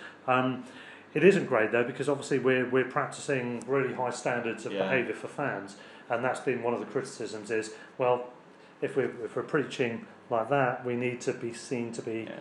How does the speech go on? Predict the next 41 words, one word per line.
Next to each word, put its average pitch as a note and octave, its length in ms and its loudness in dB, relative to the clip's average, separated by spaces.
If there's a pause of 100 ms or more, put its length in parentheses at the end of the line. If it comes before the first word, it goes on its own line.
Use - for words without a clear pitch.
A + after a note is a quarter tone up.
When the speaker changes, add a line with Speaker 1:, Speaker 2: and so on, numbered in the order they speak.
(120)
Speaker 1:
tough A#2 280 -2
on A2 100 -2
the G#2 60 -4
players C3+ 400 6
Speaker 2:
Absolutely. - 120 2
Speaker 1:
if - 60 0 (200)
they've - 120 -8 (240)
Speaker 2:
And C3 100 6
in C3 100 2
Speaker 1:
scored. C3+ 140 6
Speaker 2:
fairness, C3 220 6
we're C#3+ 80 6
yet C3+ 240 8
to - 80 -6
see B2 220 -2
how A#2+ 160 2
many A2+ 180 0
of A2 80 -2
the A2+ 60 -2
four A2+ 460 6 (160)
Speaker 1:
Hmm. A2+ 200 -6
Speaker 2:
start A2+ 340 4
on G2 120 -4
Saturday. G2 460 0 (120)
Speaker 1:
Yeah, A#2 280 6 (180)
I D3+ 80 8
mean, D3 120 4
yes, D3 240 2
that's B2+ 220 -2
right. B2 180 2 (560)
Of - 140 -2
course, C3+ 240 0
they C3+ 100 4
could C3+ 160 -2
be C3 80 -2
dealing B2+ 300 4
with A#2+ 120 4
it A#2+ 340 4
disciplinary A#2 640 2
Speaker 2:
Yeah. G#2+ 60 0
Speaker 1:
wise A2 300 4